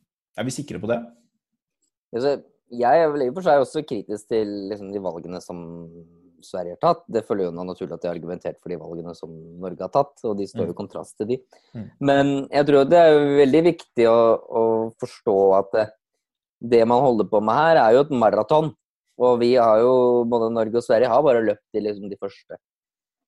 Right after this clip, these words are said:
Speaker 2: hundre meterne, da.
Speaker 1: Mm.
Speaker 2: Eh, så det er litt for tidlig å, å, å, å skrive historien om hva, hvem som har mislykkes, og hvem som har
Speaker 1: Mm.
Speaker 2: gjort alt, alt riktig.
Speaker 1: Mm.
Speaker 2: Eh, og det er nok også tilfellet for, eh, for svenskene.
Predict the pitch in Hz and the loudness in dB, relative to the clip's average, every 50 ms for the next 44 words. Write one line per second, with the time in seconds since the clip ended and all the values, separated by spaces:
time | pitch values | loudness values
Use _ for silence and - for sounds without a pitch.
0 | _ - 143 127 113 110 113 107 104 95 - - 120 139 160 170 151 - _ _ | _ -6 -4 -4 -2 -4 -4 -4 -4 -4 -4 -4 -2 -2 0 -2 -4 -6 _ _
1 | _ _ _ _ _ _ _ _ - 104 117 127 117 113 110 110 - - 120 117 | _ _ _ _ _ _ _ _ -18 -10 -6 -4 -2 -2 -2 -4 -6 -4 0 2
2 | 120 127 139 139 135 127 _ - 190 180 _ - 156 110 104 101 98 98 95 101 | 4 4 4 2 -2 -4 _ -8 -12 -12 _ -10 -8 -8 -8 -8 -8 -6 -2 0
3 | 107 104 104 107 107 - 98 104 104 101 101 101 101 101 98 98 98 - - - | 2 2 4 2 2 2 0 0 0 0 0 0 0 0 -2 -2 -4 -6 -6 -8
4 | 104 101 98 98 95 95 87 67 64 65 - _ - _ - _ _ _ _ _ | -6 -4 -4 -2 -4 -4 -6 -10 -12 -16 -20 _ -20 _ -20 _ _ _ _ _
5 | _ _ _ _ _ _ _ _ _ _ _ - - - - - 151 139 123 117 | _ _ _ _ _ _ _ _ _ _ _ -14 -14 -12 -8 -8 -6 -6 -6 -8
6 | 110 98 92 107 107 - - 120 101 101 104 113 113 113 113 110 107 104 101 95 | -8 -8 -8 -8 -10 -10 -12 -10 -6 -4 -4 -4 -4 -4 -4 -4 -2 -2 -4 -2
7 | 101 104 104 101 104 98 - - 117 107 110 117 110 - - 98 90 _ - 101 | -2 -4 -4 -4 -6 -10 -12 -8 -6 -6 -6 -6 -8 -12 -12 -14 -14 _ -12 -14
8 | 98 - - - 104 101 95 92 - - 101 104 107 101 98 _ - 95 95 92 | -14 -12 -8 -8 -6 -6 -6 -10 -10 -12 -10 -8 -8 -8 -10 _ -6 -6 -6 -6
9 | - - - 101 - 127 123 - - 160 156 151 - _ _ _ _ _ - 113 | -10 -14 -14 -12 -8 -10 -10 -6 -2 -2 -2 -2 -2 _ _ _ _ _ -18 -16
10 | 98 90 92 - - - 127 120 117 117 117 110 117 127 147 185 202 170 143 131 | -16 -16 -16 -12 -6 -4 -2 0 0 0 0 -2 -2 0 2 4 4 4 4 2
11 | 123 110 110 - - 101 - 127 110 98 - - 87 92 90 _ - 98 98 95 | -2 -6 -6 -10 -10 -10 -8 -6 -8 -8 -8 -12 -12 -12 -12 _ -6 -4 -4 -2
12 | 92 98 95 92 92 95 95 92 87 - _ _ _ _ _ _ _ _ _ _ | -2 -4 -4 -4 -4 -4 -6 -6 -8 -12 _ _ _ _ _ _ _ _ _ _
13 | _ _ _ _ _ _ _ - 107 - 123 123 110 - - - 123 143 175 214 | _ _ _ _ _ _ _ -16 -14 -10 -8 -8 -10 -10 -10 -8 -4 -4 -4 -4